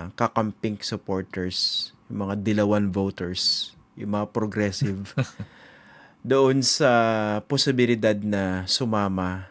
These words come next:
Speaker 1: sa majority sina Bam Aquino
Speaker 2: Yeah.
Speaker 1: at Kiko Pangilinan. Dahil ito yung klase ng Senate President na susuportahan nila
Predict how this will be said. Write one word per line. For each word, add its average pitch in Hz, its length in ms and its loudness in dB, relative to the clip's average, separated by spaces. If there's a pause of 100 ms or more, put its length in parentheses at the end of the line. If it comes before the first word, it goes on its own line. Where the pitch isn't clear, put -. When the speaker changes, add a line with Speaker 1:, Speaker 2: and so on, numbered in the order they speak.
(120)
Speaker 1:
sa - 160 -6
majority 98 880 -4 (240)
sina 110 320 -4
Bam 104 240 2
Aquino 92 560 -8 (320)
Speaker 2:
Yeah. - 240 -12 (160)
Speaker 1:
at 123 160 -4
Kiko 120 240 -2
Pangilinan. 95 800 -2 (160)
Dahil 120 320 2
ito - 80 0
yung 123 160 -2 (160)
klase 131 560 4 (760)
ng 123 220 -2
Senate 117 320 0
President 95 640 -2 (560)
na - 80 -4
susuportahan 104 680 -2
nila 87 380 -6